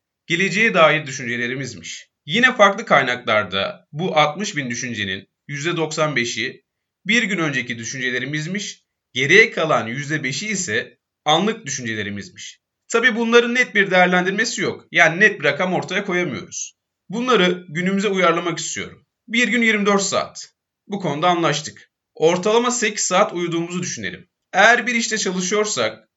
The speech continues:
veya öğrenciysek sekiz saat işe ve okula ayıralım. Bir saat işe veya okula gitmek için yolda zaman harcadığımızı düşünelim. İki saatte yemek yiyoruz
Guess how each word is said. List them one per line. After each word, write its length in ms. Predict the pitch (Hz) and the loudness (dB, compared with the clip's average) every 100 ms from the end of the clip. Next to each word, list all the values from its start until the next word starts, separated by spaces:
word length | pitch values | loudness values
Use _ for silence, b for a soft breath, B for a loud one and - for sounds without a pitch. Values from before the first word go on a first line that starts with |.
| - | -18
veya 520 | 123 151 180 135 - | 2 4 6 6 4
öğrenciysek 960 | 127 131 135 143 202 196 101 95 - _ _ _ _ - | 0 0 0 -2 -4 -4 -4 -6 -12 _ _ _ _ -12
sekiz 480 | - 170 185 226 | -4 -2 -2 0
saat 320 | 208 160 - - | 4 4 4 -4
işe 300 | 185 202 180 | -4 -2 -2
ve 80 | 185 | -2
okula 320 | 180 170 165 | -4 -2 0
ayıralım. 460 | 131 101 92 95 - _ _ _ | 2 0 -4 -12 -20 _ _ _
Bir 180 | 240 233 | 0 0
saat 440 | 226 180 185 180 | 2 4 2 0
işe 300 | 185 - 185 | -4 0 2
veya 300 | 151 131 147 | 4 4 2
okula 260 | 143 151 170 | 0 -2 -4
gitmek 400 | 156 156 165 147 | -4 -6 -4 -4
için 240 | - 123 | -6 -8
yolda 300 | 131 135 139 | -8 -6 -4
zaman 280 | 139 147 156 | -4 -4 -2
harcadığımızı 640 | 147 123 123 123 127 127 135 | 0 0 -2 -10 -12 -14 -16
düşünelim. 420 | - - - 107 _ - | -18 -20 -20 -20 _ -10
İki 240 | 180 233 | -6 -2
saatte 420 | 214 180 165 - | 4 4 4 2
yemek 360 | 170 165 180 175 | 0 2 0 0
yiyoruz 640 | 110 98 117 - - - | -6 -4 -6 -6 -8 -12